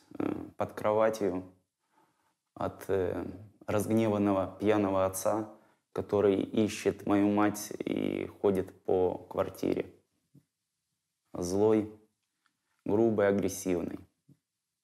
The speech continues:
Мой отец — что-то не мог простить моей матери, и постоянно, когда он был пьян,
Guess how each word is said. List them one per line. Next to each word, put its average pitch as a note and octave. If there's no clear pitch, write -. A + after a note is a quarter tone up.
Мой A#2
отец — -
что-то B2
не A#2
мог A#2
простить G#2+
моей G#2+
матери, A#2
и G2+
постоянно, G#2+
когда F#2+
он G2
был F#2+
пьян, B2+